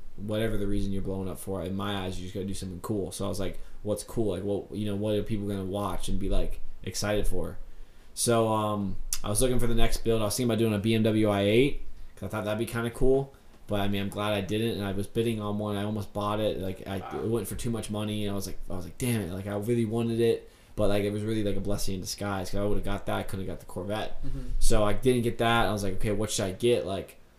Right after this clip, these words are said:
Speaker 1: I wasn't thinking, like, C eight just came out, and, like, there wasn't any rec ones at auction, so it was like, it wasn't, like, an idea, like, "Oh, maybe I should get a rec C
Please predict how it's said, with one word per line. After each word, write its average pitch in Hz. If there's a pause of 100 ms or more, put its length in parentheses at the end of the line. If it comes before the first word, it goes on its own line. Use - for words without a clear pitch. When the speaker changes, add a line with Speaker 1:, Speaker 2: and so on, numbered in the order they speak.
(160)
Speaker 1:
I 110
wasn't 113
thinking, 120
like, 101
C 143
eight -
just 120
came 104
out, 113
and, 101
like, 98
there 107
wasn't 110
any 110
rec 107
ones 104
at 65
auction, 98
so 95
it 92
was 95
like, 101 (880)
it 113
wasn't, 117
like, 107
an 107
idea, 104
like, 95
"Oh, 101
maybe 101
I 98
should -
get 98
a 92
rec 98
C 101